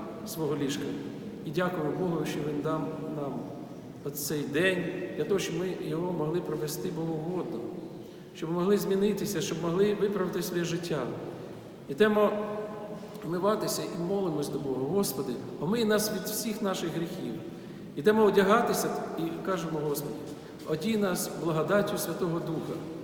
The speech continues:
І так, якщо ми с-, кожен ранок починаємо з того, що пам'ятаємо завжди про Бога, і що б ми не робили, звертаємось до Нього з молитвою, щоб нам Він допоміг, тоді ми живемо в Бозі. Тоді все нам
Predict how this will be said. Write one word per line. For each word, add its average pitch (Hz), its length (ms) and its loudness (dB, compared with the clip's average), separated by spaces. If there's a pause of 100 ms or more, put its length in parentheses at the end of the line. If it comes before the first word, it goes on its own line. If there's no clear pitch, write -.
(480)
І 190 60 2
так, 226 600 -2
якщо 160 220 -2
ми 170 120 0
с-, - 180 -2 (140)
кожен 165 280 2
ранок 165 340 2 (360)
починаємо 175 540 2
з - 80 -2
того, 180 260 2
що 156 400 0 (1400)
пам'ятаємо 202 520 8
завжди 180 320 4
про 180 360 2
Бога, 165 260 6 (640)
і 151 60 -2
що - 140 2
б 190 80 4
ми 196 60 4
не 190 120 2
робили, 180 460 6 (440)
звертаємось 196 600 6
до 185 100 4
Нього 202 320 6
з - 80 2
молитвою, 196 420 4
щоб 190 180 2 (100)
нам 202 240 6
Він 196 140 4 (440)
допоміг, 170 480 0
тоді 165 200 -4
ми 185 100 0
живемо 165 340 -2
в 147 220 -2
Бозі. 117 260 0 (640)
Тоді 170 220 0
все 226 340 4
нам 208 140 6